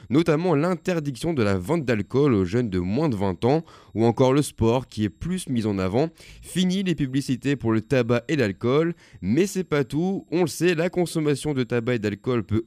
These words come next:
aussi être liée au malaise des jeunes, en famille, à l'école ou avec des amis par exemple. La méthode islandaise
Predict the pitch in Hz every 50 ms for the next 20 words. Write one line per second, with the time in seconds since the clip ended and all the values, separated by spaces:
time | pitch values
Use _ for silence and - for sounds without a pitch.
0 | _ - 160 180 185 180 160 - - 160 147 123 - - 117 110 113 123 139 143
1 | - _ _ _ _ _ 98 101 104 117 139 175 180 170 165 143 110 104 110 107
2 | 95 104 123 135 151 160 156 - _ - - - - - 107 101 - 113 104 104
3 | 107 117 117 113 101 90 87 92 85 - 113 113 107 101 90 82 80 82 85 98
4 | 98 - - 82 82 80 87 131 120 107 98 95 104 120 127 120 - 127 110 98
5 | 95 95 98 120 131 147 - - _ _ - - - - - 92 95 98 95 -
6 | 104 95 95 92 - - 92 90 92 104 113 107 95 98